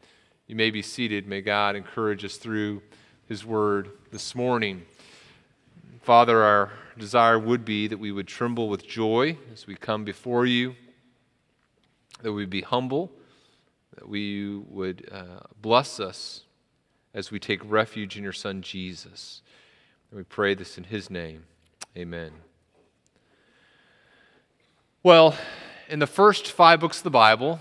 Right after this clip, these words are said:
the Pentateuch that we have been studying, we see a people who are promised a kingdom. Beginning with Abraham, there's this, this promised nation. And as you go through the rest of the Pentateuch,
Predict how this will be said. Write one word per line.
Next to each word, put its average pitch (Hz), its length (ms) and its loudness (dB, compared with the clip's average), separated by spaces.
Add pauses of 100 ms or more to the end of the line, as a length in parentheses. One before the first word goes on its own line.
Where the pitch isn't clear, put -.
(120)
the 131 80 -14
Pentateuch 117 600 -4
that 113 100 -12
we 110 320 -6
have 110 160 -16
been 117 140 -6
studying, 101 600 -4 (800)
we 147 300 2
see 185 560 -2
a 156 80 -6
people 147 600 -2 (140)
who 139 180 -2
are 123 160 6
promised 156 840 0
a 123 60 -16
kingdom. 101 580 -6 (1600)
Beginning 131 320 -2
with 127 100 -6
Abraham, 107 680 0
there's 98 280 -8
this, 101 200 -14
this - 200 -14
promised 131 640 -2
nation. 110 540 -4 (960)
And 147 260 6
as 147 440 4
you 156 160 2
go 190 420 6
through 156 480 2
the 147 100 -2
rest 143 360 4
of 135 180 0
the 127 80 -10
Pentateuch, 120 600 -6